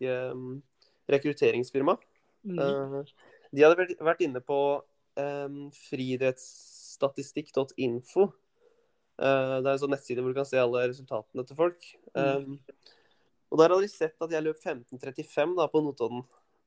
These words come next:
Speaker 1: Eh, så sender de en sånn lang informasjonsmelding om at jeg hadde, eller jeg kom til å være god nok da, mente de, til, eh, divisjon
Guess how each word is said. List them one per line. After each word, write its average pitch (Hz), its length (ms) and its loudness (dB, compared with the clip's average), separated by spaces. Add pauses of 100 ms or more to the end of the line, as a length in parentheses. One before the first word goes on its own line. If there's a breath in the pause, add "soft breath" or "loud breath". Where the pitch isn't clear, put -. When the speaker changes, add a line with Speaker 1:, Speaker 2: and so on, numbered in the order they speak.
(120)
Speaker 1:
Eh, 147 460 -6 (560 loud breath)
så 156 100 2
sender 156 280 4
de 160 60 4
en 160 40 -4
sånn 156 180 2
lang 147 220 0
informasjonsmelding 143 880 -4
om 139 140 -4
at 143 100 -12
jeg 131 80 -4
hadde, 139 800 -4 (180)
eller 139 160 -2
jeg 143 140 0 (100)
kom 135 140 -8
til 139 120 -6
å 135 40 0
være 135 200 -2
god 127 240 -16
nok 143 200 -10
da, 147 180 -2
mente 131 320 -8
de, 135 200 -6
til, 131 300 -2
eh, 131 200 2
divisjon 135 440 -4